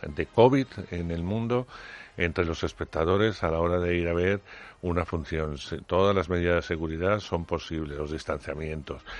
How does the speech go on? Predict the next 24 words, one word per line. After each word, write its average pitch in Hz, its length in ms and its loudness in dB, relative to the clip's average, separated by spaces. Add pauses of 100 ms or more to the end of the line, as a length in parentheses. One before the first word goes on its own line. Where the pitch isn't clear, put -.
(180)
las 82 220 2
entradas, 76 640 -2
las 76 160 -2
salidas, 76 640 -6
el 69 140 -8
gel 76 340 -4 (380)
y 85 80 0
la 80 120 0
mascarilla, 78 640 -4
que 82 180 -4
ha 85 80 4
producido 92 680 -2
algo 95 280 0
milagroso 85 500 0
en 87 80 -2
el 76 100 -6
teatro, 80 420 -4
que 82 120 -10
es - 40 -12
que 92 100 -2
la 78 60 0
gente 95 240 -4
no 82 120 -2
tose. - 300 -4